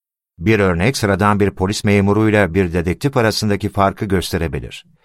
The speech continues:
Karınız gece yatmaya hazırlanırken tuvalet masasının soyulduğunu fark eder. Çekmeceler boşaltılmıştır.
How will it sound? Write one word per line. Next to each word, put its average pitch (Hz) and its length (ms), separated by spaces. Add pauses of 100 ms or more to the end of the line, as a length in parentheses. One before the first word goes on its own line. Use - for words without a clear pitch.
(300)
Karınız 139 380
gece 127 240
yatmaya 120 440
hazırlanırken 101 720
tuvalet 92 380
masasının 98 500
soyulduğunu 95 560
fark 71 320
eder. 64 380 (460)
Çekmeceler 95 680
boşaltılmıştır. 104 880